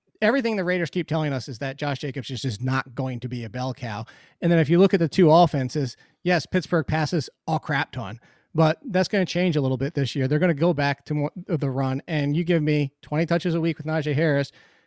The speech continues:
who, again, I just said it before, the very first thing I said about him, he's better than Josh Jacobs. So you give me the better running back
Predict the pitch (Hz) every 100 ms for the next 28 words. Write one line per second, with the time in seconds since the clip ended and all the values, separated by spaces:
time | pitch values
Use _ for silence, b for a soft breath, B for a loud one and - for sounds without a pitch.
0 | b _ 165 170 143 175 151 160 160 -
1 | 180 143 123 190 120 101 165 139 160 147
2 | 165 - 165 120 175 131 123 107 208 147
3 | 156 165 101 92 95 90 - 92 - -
4 | - 156 156 196 165 143 160 214 180 180
5 | 180 139 143